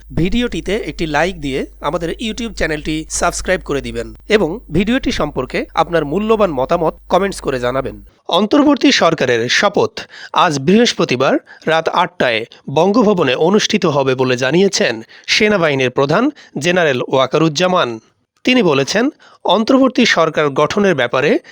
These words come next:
রাষ্ট্রপতি ছাড়াও রাজনৈতিক দল ও ছাত্রদের সঙ্গে আলোচনা হয়েছে। সবার সম্মতিক্রমে ডক্টর মোহাম্মদ ইউনূসকে প্রধান করে এ সরকার গঠনের সিদ্ধান্ত নেওয়া হয়েছে।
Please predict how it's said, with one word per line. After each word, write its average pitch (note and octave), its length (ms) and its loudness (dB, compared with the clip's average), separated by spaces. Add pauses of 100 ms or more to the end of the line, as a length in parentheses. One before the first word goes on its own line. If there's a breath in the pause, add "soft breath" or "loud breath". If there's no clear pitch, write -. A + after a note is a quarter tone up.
(120 loud breath)
রাষ্ট্রপতি G3+ 640 0
ছাড়াও C#3 420 0 (320 loud breath)
রাজনৈতিক F3 560 2
দল C3+ 260 0 (140)
ও C#3+ 280 2 (220 soft breath)
ছাত্রদের F#3+ 540 0
সঙ্গে A#2+ 420 0 (220 loud breath)
আলোচনা C#3+ 420 2
হয়েছে। E3 540 0 (420)
সবার A#3+ 460 2
সম্মতিক্রমে G3+ 920 2 (300 loud breath)
ডক্টর G3 340 2
মোহাম্মদ E3+ 480 2
ইউনূসকে G#3+ 680 2 (240 soft breath)
প্রধান G#3+ 380 2
করে A#2+ 340 2 (300 soft breath)
এ B3 160 4
সরকার C#3+ 440 2
গঠনের C#3+ 520 0 (200 soft breath)
সিদ্ধান্ত D#3 540 -2
নেওয়া F3+ 260 2
হয়েছে। F3+ 560 0